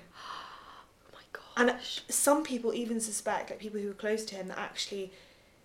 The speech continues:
Speaker 2: given that he was having so much estrogen, that used to give him really violent mood swings,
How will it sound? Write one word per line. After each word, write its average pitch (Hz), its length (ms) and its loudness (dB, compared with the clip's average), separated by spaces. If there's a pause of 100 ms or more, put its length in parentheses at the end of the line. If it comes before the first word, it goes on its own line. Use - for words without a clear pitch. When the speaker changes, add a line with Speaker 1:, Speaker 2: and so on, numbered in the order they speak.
(1500)
Speaker 2:
given 240 280 4
that 220 80 -4
he 220 100 -2
was 214 120 -2
having 202 220 -4
so 202 100 -8
much - 180 -4
estrogen, 185 600 -4
that - 100 -14
used 190 180 -10
to 185 60 -16
give 190 200 -6
him 190 160 -10
really 190 300 -8
violent 180 360 0
mood 190 220 -4
swings, 165 400 -12